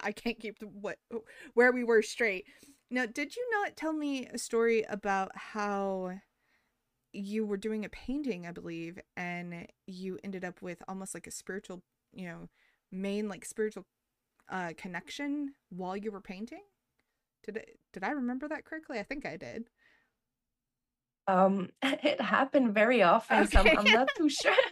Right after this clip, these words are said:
Speaker 2: <laughs> which one,
Speaker 1: <laughs> Okay.
Speaker 2: but, uh, no, that's all right. But I can talk about one, uh, one beautiful, uh, event that happened to me, uh, during the summer.
Speaker 1: Mm-hmm.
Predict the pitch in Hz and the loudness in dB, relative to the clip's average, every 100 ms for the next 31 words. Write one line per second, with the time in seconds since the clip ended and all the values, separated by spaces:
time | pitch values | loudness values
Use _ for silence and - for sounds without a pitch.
0 | - - - - - - 339 339 349 349 | -2 -12 -14 -14 -14 -2 0 0 -2 -2
1 | 349 302 339 - - 269 262 262 - - | -2 -10 -12 -16 6 8 8 4 -8 -18
2 | _ - 285 262 269 - 311 339 339 359 | _ 6 8 8 4 -2 0 2 0 2
3 | 302 262 285 311 302 - 311 254 254 277 | 2 4 2 0 -2 -4 -2 -4 -2 -4
4 | 262 240 247 226 208 180 196 196 196 202 | -4 -10 -8 -2 0 0 0 0 0 -2
5 | - 202 190 165 160 - 214 208 202 202 | -4 -2 0 0 -4 -4 0 2 2 -2
6 | 208 - 202 185 185 - 185 175 185 - | -4 -4 -4 -4 -6 -6 -4 -4 -6 -12
7 | - _ _ _ _ _ _ _ 208 190 | -18 _ _ _ _ _ _ _ 4 6
8 | 190 190 190 185 196 196 185 190 185 170 | 4 4 -2 -6 -6 -4 -4 -4 -4 -4
9 | 165 - - 185 170 170 175 _ _ _ | -6 -12 -6 -4 -4 -6 -14 _ _ _
10 | _ - 208 208 202 196 302 277 170 165 | _ -2 2 4 2 0 2 4 2 0
11 | 185 254 262 | -6 -8 -8